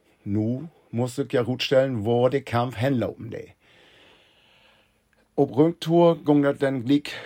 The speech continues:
mit ein paar Fehlschläge für uns in erst heute los, in Twett heute, Entschuldigung, in Twett heute los.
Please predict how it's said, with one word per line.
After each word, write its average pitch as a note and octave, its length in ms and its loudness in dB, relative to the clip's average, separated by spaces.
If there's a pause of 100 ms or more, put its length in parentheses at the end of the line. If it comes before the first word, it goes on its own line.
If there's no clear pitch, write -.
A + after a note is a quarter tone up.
(260)
mit B2+ 240 -6
ein A#2+ 100 -10
paar B2 160 0
Fehlschläge C3 680 -4
für B2 140 -4
uns B2 240 -4
in A2+ 120 -6
erst B2 380 -2
heute B2+ 240 2
los, B2 480 0 (480)
in B2+ 160 0
Twett C#3 300 0
heute, A2 100 2
Entschuldigung, A#2+ 520 -2
in A2 160 -8
Twett - 320 -8
heute A#2 200 0
los. C3 360 -2